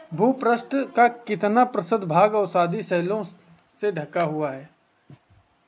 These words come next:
भूपृष्ठ का जो भाग है, कितना अवसादी, अवसादी शैलों से ढका हुआ है? बताइए,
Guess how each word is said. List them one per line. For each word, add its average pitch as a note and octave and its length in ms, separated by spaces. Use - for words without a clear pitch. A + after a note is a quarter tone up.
भूपृष्ठ F#3+ 520
का G3+ 160
जो G3 160
भाग E3 320
है, G3 280
कितना F#3+ 280
अवसादी, F#3 560
अवसादी F3+ 480
शैलों F#3 300
से G#3+ 160
ढका E3+ 260
हुआ D3 340
है? C3+ 180
बताइए, C#3+ 500